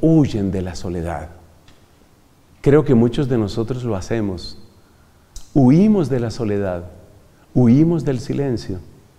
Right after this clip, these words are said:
porque tenemos temor de llegar a esa interioridad, a ese recinto. Y por eso también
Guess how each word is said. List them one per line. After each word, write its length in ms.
porque 280
tenemos 640
temor 480
de 100
llegar 380
a 80
esa 320
interioridad, 720
a 60
ese 180
recinto. 720
Y 100
por 180
eso 240
también 600